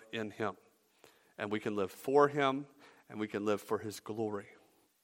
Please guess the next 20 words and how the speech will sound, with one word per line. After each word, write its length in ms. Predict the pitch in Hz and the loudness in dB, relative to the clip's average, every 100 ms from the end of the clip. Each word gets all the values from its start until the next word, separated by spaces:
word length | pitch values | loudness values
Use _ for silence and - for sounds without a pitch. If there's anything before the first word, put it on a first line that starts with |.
| _ - - - - | _ -20 -20 -12 -4
And 100 | 120 | 12
that 220 | 160 - | 12 12
self-sacrifice 1000 | - 196 160 - 151 147 139 139 139 147 - - - | 12 12 12 10 6 6 6 8 8 6 -4 -16 6
is 180 | 139 131 | 6 8
motivated 720 | 143 147 226 208 147 151 147 | 10 12 12 12 10 8 12
by 360 | 147 143 143 143 - | 12 12 12 6 0
a 100 | 131 | 0
godly, 680 | 127 143 170 185 196 190 190 - | 12 12 12 12 8 6 4 -6
self-sacrificial 1800 | - - - 180 185 175 - - - - - 156 165 180 156 160 147 143 139 | -10 2 12 12 12 12 0 -12 -10 -6 4 6 6 4 4 4 6 2 10
love. 320 | 151 127 117 | 12 12 10
So 120 | 147 | 2
tonight 440 | 139 151 185 208 - | 2 8 10 8 6
in 80 | 139 | 2
First 260 | 175 175 | 2 4
Corinthians 340 | 190 - 160 - | 2 4 2 2
thirteen, 400 | 165 - 190 165 | 0 4 4 4
we're 120 | 175 | 6
gonna 120 | 170 | 6
look 160 | 156 - | 6 4
here 300 | 139 139 | 4 4